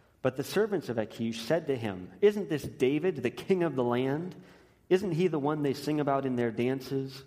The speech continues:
'Saul has slain his thousands and David his tens of thousands?'" David took these words to heart and was very much afraid of Achish, king of Gath.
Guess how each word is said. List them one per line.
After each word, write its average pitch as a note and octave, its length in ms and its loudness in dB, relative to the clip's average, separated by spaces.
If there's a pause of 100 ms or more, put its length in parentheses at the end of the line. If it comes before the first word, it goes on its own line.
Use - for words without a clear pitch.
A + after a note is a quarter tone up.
(100)
'Saul D3 360 2
has B2+ 160 -2
slain B2+ 320 -2
his A2+ 160 -6
thousands B2 560 0
and G#2 180 -6
David C3+ 300 2
his G#2 220 -6
tens D3 400 -4
of D3 80 -8
thousands?'" D3 640 -4 (1300)
David C#3+ 320 -2
took C3 240 -8
these A#2+ 220 -4
words A2+ 260 -6
to G#2 100 -10
heart G2+ 480 -8 (160)
and G#2 160 -8
was G2+ 140 -10
very A#2 400 -2
much A#2 300 -6
afraid G#2 500 -8
of - 100 -16
Achish, A2 640 -10
king G#2 220 -6
of F#2 120 -12
Gath. F2 460 -14